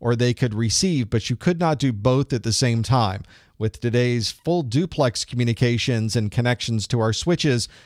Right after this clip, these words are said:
we don't tend to see collisions any longer.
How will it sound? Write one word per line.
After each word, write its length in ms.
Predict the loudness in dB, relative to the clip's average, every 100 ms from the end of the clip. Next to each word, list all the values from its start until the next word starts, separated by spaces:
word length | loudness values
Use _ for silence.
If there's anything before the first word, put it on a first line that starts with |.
| _
we 120 | -6 -2
don't 300 | -2 -2 -2
tend 220 | -2 0
to 80 | -2
see 340 | 0 0 0
collisions 600 | -2 0 0 0 -2 0
any 160 | 0 2
longer. 540 | 2 2 0 -4 -10